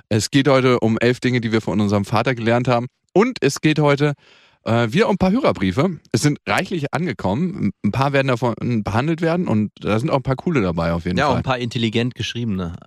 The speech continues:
Speaker 1: Eigentlich sind die alle immer
Speaker 2: Ja,
Speaker 1: intelligent
Speaker 2: sind alle
Speaker 1: geschrieben.
Speaker 2: super. Ja, ja, doch, wirklich.
Speaker 1: Also es ist schön, wir freuen uns darüber. Gut, willst du anfangen?
Speaker 2: Ja, gern. Also
Speaker 1: <laughs> Du hast ja vorhin schon, wir haben vorhin schon so ein bisschen zusammengeschrieben.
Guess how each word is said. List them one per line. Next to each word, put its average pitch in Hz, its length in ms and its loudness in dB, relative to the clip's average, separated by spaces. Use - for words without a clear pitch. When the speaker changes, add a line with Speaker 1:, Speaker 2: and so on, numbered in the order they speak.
Speaker 1:
Eigentlich 180 280 -2
sind 190 120 -2
die - 80 -12
alle 127 200 0
immer 95 100 -2
Speaker 2:
Ja, 139 160 4
Speaker 1:
intelligent 135 220 0
Speaker 2:
sind 95 120 -2
alle - 100 -6
Speaker 1:
geschrieben. 104 180 -4
Speaker 2:
super. 98 460 -6
Ja, 156 100 4
ja, 254 140 2
doch, 139 200 -4
wirklich. 90 340 -8
Speaker 1:
Also 90 220 0
es 104 120 -2
ist - 140 -2
schön, 104 300 0
wir 95 100 0
freuen 87 260 0
uns 82 140 -6
darüber. 85 380 -4
Gut, - 280 2
willst 131 220 0
du - 40 -2
anfangen? 208 400 0
Speaker 2:
Ja, 107 160 0
gern. 120 280 -2
Also 101 240 -4
Speaker 1:
<laughs> - 480 0
Du 127 140 4
hast 165 240 2
ja 226 100 0
vorhin 196 240 0
schon, 156 200 0
wir 123 80 -2
haben 131 160 0
vorhin 139 260 0
schon 143 140 2
so 127 60 2
ein 127 60 2
bisschen 135 280 2
zusammengeschrieben. 127 600 2